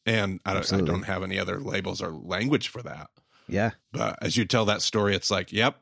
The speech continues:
Speaker 1: yep, yep, shooting stars.
Speaker 2: Yeah, man.
Speaker 1: Or, or, or, or little lights that when mentors came around to talk about the love of God, I went, "Yeah, I know, I know what that is." And so when I had that experience in a living room,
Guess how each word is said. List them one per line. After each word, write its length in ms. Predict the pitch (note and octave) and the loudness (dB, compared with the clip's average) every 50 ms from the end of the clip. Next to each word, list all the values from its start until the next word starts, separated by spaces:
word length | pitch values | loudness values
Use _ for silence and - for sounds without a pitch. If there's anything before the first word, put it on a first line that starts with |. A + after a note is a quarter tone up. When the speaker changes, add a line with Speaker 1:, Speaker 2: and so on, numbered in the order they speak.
| _ - | _ 2
Speaker 1:
yep, 280 | A2 A#2 C3+ D3+ - _ _ _ _ - | 4 4 4 4 2 _ _ _ _ 2
yep, 240 | A2 A#2+ C3+ - - | 2 2 2 2 0
shooting 400 | - - - C#3+ C#3 C3+ C#3 C3+ | 0 2 6 6 6 6 6 4
stars. 600 | B2 - - C3 A#2 A2 A2 G#2 G2 - - - _ - | 4 4 4 4 4 4 4 2 2 0 -4 -6 _ -2
Speaker 2:
Yeah, 320 | A2 A2+ B2+ C3+ D3+ D#3+ D3+ | 2 4 6 6 6 6 4
man. 340 | C#3 C3 B2+ B2+ A#2+ A#2 | 4 6 8 8 8 8
Speaker 1:
Or, 180 | A2+ A2 G2 - _ _ _ - - - - - _ _ - | 8 6 4 0 _ _ _ -20 -20 -20 -20 -20 _ _ 2
or, 220 | - A#2 A#2 G#2+ - - - | 4 4 4 4 0 -2 4
or, 240 | - B2 B2 B2 - - | 6 8 8 8 6 4
or 160 | B2 A#2+ A#2 | 4 4 6
little 300 | A2+ A#2 A#2+ B2 B2 A#2+ | 6 6 6 6 6 6
lights 440 | A#2 A2+ A2+ A2+ A2 - - - - | 6 6 6 4 4 2 2 0 2
that 280 | - G#2+ G#2 A2 - _ | 4 2 2 2 0 _
when 220 | - G#2+ A2 G#2+ G#2 | 0 2 2 2 4
mentors 440 | G#2 A2 G#2+ G2+ - B2 A2+ G#2 - | 2 2 0 0 2 2 2 2 2
came 240 | - B2 A#2 G#2+ | 0 0 2 2
around 180 | G#2+ G#2+ G#2 G#2 | 2 2 2 2
to 40 | G2+ | 0
talk 260 | F#2 - A#2+ G#2 F#2+ | 0 0 0 0 2
about 160 | - A2 G#2 - | 0 -2 0 0
the 80 | G#2+ | 2
love 160 | G2 G2 G2 | 2 2 2
of 120 | G2 F#2+ G2 | 0 -2 -2
God, 180 | G2+ G2+ G2 F#2+ | 0 2 2 2
I 60 | F#2+ | 2
went, 160 | F#2 G2 - | 0 0 0
"Yeah, 140 | G2+ G#2+ G#2 | 0 2 2
I 60 | G#2 G#2 | 2 2
know, 180 | G#2+ A2 G#2+ - | 2 0 0 0
I 100 | - A2 | 0 0
know 140 | A2+ A2+ | 0 2
what 160 | G#2+ G2+ F#2 - | 0 0 0 -2
that 160 | G#2 F#2+ F#2 | -2 -2 -2
is." 320 | E2+ F#2 G2+ - - - _ _ _ _ _ _ _ _ _ _ _ _ _ _ _ _ _ _ _ _ - | -2 -4 -6 -6 -10 -12 _ _ _ _ _ _ _ _ _ _ _ _ _ _ _ _ _ _ _ _ -2
And 180 | - A2+ A2+ G2+ | 0 2 2 4
so 220 | - - C3 B2 | 4 6 6 8
when 180 | A#2+ A#2 B2 A#2+ | 8 8 6 6
I 100 | A#2+ A#2 | 6 6
had 220 | A2 C3 B2+ A#2+ | 6 6 6 6
that 120 | A2 B2+ A#2 | 6 6 6
experience 440 | A#2 - - - C#3+ B2+ A#2+ A2+ - | 6 2 2 4 6 6 6 6 4
in 60 | A2+ | 4
a 40 | G#2 | 6
living 260 | G#2 A#2+ D#3+ G3 E3+ | 8 8 8 8 8
room, 340 | B2+ A#2 G#2+ G#2+ G#2+ G2+ - | 8 8 6 6 4 2 -2